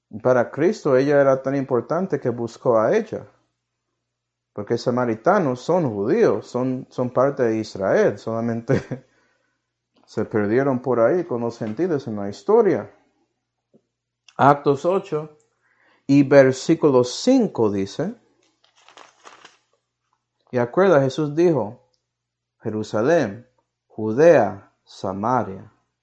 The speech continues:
¿Sí, verdad? Como he mostrado, eso es el plan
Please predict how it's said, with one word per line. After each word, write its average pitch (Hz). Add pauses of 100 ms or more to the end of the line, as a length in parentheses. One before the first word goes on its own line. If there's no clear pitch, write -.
(280)
¿Sí, -
verdad? 110 (1600)
Como 113
he 123
mostrado, 143
eso 120
es 135
el 120
plan 113